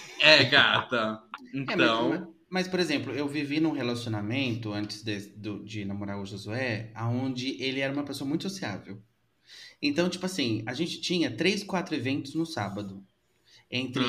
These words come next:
Speaker 1: Hum.
Speaker 2: aniversário, chá de cozinha, visitinha com não sei quem, não sei o que. Gente, aquilo me deixava maluco.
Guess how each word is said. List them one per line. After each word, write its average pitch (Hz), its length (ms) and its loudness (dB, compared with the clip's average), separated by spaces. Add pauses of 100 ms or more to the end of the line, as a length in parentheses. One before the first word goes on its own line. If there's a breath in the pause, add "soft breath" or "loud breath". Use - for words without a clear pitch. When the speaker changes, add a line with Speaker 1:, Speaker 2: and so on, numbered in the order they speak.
Speaker 1:
Hum. 120 40 4
Speaker 2:
aniversário, 135 600 0
chá 139 140 -2
de 123 120 -6
cozinha, 135 580 0
visitinha 127 540 -4
com 117 140 -8
não 127 100 -4
sei 127 160 -6
quem, 131 280 -4
não 135 80 -6
sei 139 140 -8
o 139 40 -12
que. - 140 -18
Gente, 143 300 -4
aquilo 156 300 0
me 131 100 -4
deixava 120 440 -6
maluco. 143 840 -4